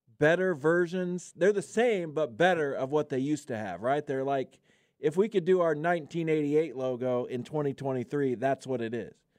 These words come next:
The helmets are just a little shinier. The green is, it pops a little more. See, now this is stuff I get into.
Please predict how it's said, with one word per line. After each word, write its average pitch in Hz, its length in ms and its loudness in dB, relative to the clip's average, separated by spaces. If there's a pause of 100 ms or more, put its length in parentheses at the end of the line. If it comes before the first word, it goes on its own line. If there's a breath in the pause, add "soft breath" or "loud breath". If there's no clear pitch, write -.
(340)
The 110 80 -10
helmets 170 420 0
are 147 120 2
just 143 200 -10
a 165 60 -6
little 143 160 0
shinier. 151 920 0 (400)
The 110 80 -12
green 156 420 0
is, 147 240 -4
it 143 220 -2
pops 175 420 -2
a 175 80 -2
little 160 240 0
more. 160 340 0
See, 165 160 -2
now 175 160 4
this 302 220 -2
is 185 80 -10
stuff 165 300 0
I 151 120 4
get 117 200 -2
into. 127 420 -2